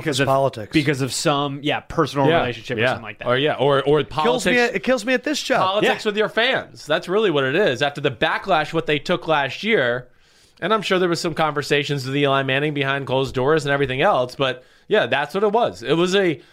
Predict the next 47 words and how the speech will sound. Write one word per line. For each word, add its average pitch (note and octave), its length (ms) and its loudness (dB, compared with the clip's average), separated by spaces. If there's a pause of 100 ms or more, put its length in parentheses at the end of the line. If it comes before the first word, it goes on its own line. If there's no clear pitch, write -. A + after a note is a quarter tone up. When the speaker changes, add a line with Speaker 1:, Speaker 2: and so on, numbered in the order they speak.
(220)
Speaker 3:
politic A#3 540 -2
move, G3+ 340 4
and F3 160 -2
don't, A#3+ 320 -2
don't A#3+ 240 0
forget, G3 520 0 (240)
it F3 120 0
was A3 140 0
just C#4 220 -4
three B3 240 0
weeks G3 260 -2
ago C#3+ 260 2
where C3+ 320 2 (440)
Giant A#3 380 0
fans A3 300 2
were F3 100 2
still G#3 320 0
going, E3 440 0 (200)
"No, G#3+ 120 0
Speaker 2:
I D#3+ 80 0
know. A3 140 -2
Speaker 3:
Eli's A#3+ 460 2
not F3+ 280 0
the D3 80 -2
Speaker 2:
I D#3 60 0
know. D#3 60 4
Speaker 3:
problem. C#3+ 380 0
It's B2+ 80 0
Speaker 1:
It C#3 40 2
was D3 120 2
the F#3+ 60 0
Speaker 3:
everybody A3+ 180 -2
Speaker 1:
Houston G3 320 2
Speaker 3:
else." F#3 120 0
Speaker 1:
Texans D3+ 580 -4
win B2 320 -4
Speaker 3:
Right. G3+ 260 2
Speaker 1:
when C3+ 80 0
they C3+ 120 0
were C3+ 140 0
like, C3 200 -2
"He G#3 100 -2
was A3 160 -2
twenty-two C4 500 0
of - 80 0
twenty-five." D3+ 640 0
Speaker 3:
Right. F3+ 340 2